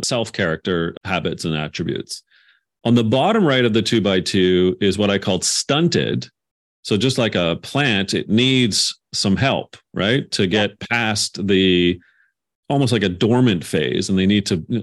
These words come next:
if you want to get to blooming, that's where your leader should come in and say, "Well, what's going wrong here at work?"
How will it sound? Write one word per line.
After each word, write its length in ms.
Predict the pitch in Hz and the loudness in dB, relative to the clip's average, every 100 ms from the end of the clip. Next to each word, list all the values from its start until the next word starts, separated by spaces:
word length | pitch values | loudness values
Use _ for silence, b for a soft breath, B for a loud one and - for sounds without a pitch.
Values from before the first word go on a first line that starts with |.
| - | -4
if 140 | 117 | 0
you 60 | 107 | 2
want 120 | 117 | 2
to 40 | |
get 140 | 107 101 | 0 -2
to 60 | |
blooming, 520 | 82 127 160 113 104 95 | 0 2 2 2 2 2
that's 240 | 110 - | 0 2
where 80 | 131 | 2
your 280 | 110 107 104 | 4 4 4
leader 340 | 107 180 160 | 4 4 2
should 180 | - 123 | 0 0
come 120 | 110 | 2
in 60 | 101 | 2
and 80 | |
say, 120 | 101 104 | 2 2
"Well, 180 | 110 | 2
what's 260 | 117 190 - | 2 0 0
going 220 | 160 143 | 0 2
wrong 260 | 127 120 117 | 2 2 2
here 200 | 113 110 | 2 2
at 120 | 92 | 2
work?" 500 | 95 151 92 53 - | 2 2 2 -2 -8